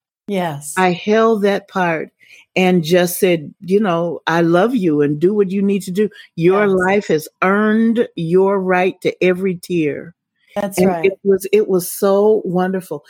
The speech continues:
Speaker 2: I was able to do that because I know about I F S.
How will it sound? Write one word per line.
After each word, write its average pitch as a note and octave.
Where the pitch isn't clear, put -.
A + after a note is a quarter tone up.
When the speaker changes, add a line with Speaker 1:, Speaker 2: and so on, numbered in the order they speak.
Speaker 2:
I G#3+
was A3
able D#4
to C#4
do G3+
that E3
because E3+
I D#3+
know E3
about D#3
I C#3+
F C#3
S. D3